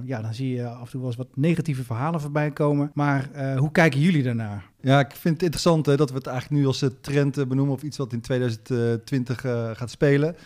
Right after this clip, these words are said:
Speaker 2: Terwijl het eigenlijk al vanaf het begin van influencer marketing natuurlijk het onderwerp is,
Speaker 1: Ja.
Speaker 2: eh, waar het over gaat, geloofwaardigheid.
Speaker 1: Mhm.
Speaker 2: Ehm, en ik denk eigenlijk dat het, ja, onverminderd, eh, voortgaat, eh, voort gaat zijn.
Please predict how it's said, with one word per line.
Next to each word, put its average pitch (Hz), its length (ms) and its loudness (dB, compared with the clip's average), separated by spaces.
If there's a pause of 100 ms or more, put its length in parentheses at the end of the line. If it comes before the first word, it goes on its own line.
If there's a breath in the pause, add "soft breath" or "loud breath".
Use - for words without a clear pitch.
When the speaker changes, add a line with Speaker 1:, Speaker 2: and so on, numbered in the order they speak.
(220 loud breath)
Speaker 2:
Terwijl 135 180 2
het - 140 -6
eigenlijk 139 180 -2
al 131 120 4
vanaf 131 200 0
het 117 120 -4
begin 151 380 2
van 139 120 0
influencer 131 380 0
marketing 127 480 0
natuurlijk 123 300 -2
het 135 240 0
onderwerp 131 460 2
is, 127 420 -4
Speaker 1:
Ja. 131 120 -8 (200)
Speaker 2:
eh, 123 80 -6
waar 123 100 -2
het 123 120 -2
over 123 160 -2
gaat, 127 260 -2
geloofwaardigheid. 123 720 -4
Speaker 1:
Mhm. 127 120 -6 (480 loud breath)
Speaker 2:
Ehm, 110 500 -8
en 117 120 -8
ik 113 100 -6
denk 117 220 0
eigenlijk - 260 -10
dat 120 120 -6
het, 117 120 -6
ja, 113 200 -2
onverminderd, 123 840 0
eh, 120 80 -2 (260)
voortgaat, 120 880 -6
eh, 104 140 -4 (220)
voort 131 220 -10
gaat 117 160 -8
zijn. 117 240 -8